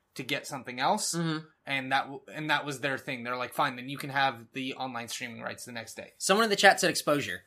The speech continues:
Speaker 2: Are you serious? Ex-, we're doing things for exposure? They're a multi, like, billion dollar company that's multinational.
Speaker 1: Yeah.
Speaker 2: Exposure is, like, the least of the worries. Like,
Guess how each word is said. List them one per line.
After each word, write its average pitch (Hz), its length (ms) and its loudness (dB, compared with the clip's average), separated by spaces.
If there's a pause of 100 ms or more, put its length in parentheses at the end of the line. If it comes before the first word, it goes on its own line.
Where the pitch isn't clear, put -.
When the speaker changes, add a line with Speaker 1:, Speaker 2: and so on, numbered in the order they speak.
(960)
Speaker 2:
Are 143 60 -2
you 139 60 -2
serious? 220 480 2 (1040)
Ex-, - 380 -2
we're 143 220 0
doing 185 260 4
things 196 200 0
for 131 140 0
exposure? 202 720 0 (580)
They're 160 140 8
a 110 220 2 (340)
multi, 175 640 2
like, 147 320 4 (720)
billion 226 480 6
dollar 135 280 10
company 120 580 2 (920)
that's 180 240 4
multinational. 180 1080 6
Speaker 1:
Yeah. 131 260 2 (140)
Speaker 2:
Exposure 208 720 6
is, 143 160 -2
like, 151 360 -4 (440)
the 160 160 0
least 175 380 4
of 147 140 2
the 139 100 0
worries. 123 500 0
Like, 107 140 -4